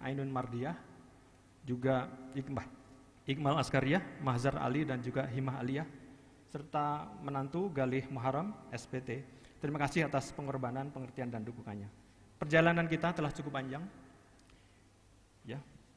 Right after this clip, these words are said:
<clears throat> Insya Allah kita akan terus bertahan di atas kesadaran bahwa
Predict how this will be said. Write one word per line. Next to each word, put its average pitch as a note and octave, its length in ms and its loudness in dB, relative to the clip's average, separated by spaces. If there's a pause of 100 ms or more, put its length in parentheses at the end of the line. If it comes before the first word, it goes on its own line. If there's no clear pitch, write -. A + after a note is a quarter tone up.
(380)
<clears throat> - 1040 -12
Insya D#3 160 2
Allah D3 240 4
kita D3 160 0
akan C#3+ 160 0
terus C#3+ 240 -2
bertahan C3+ 320 0
di B2 160 -2
atas B2 240 -4
kesadaran C3 480 0
bahwa A#2+ 480 -2